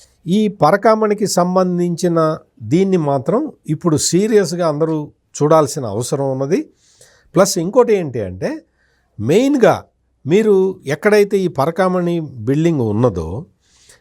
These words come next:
ఆ పరకామణి బిల్డింగ్ దాకా స్వామివారి హుండీ తీసుకురావటానికి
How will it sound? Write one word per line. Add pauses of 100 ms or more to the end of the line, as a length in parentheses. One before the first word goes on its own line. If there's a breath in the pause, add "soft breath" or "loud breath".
ఆ
పరకామణి
బిల్డింగ్
దాకా (420)
స్వామివారి
హుండీ
తీసుకురావటానికి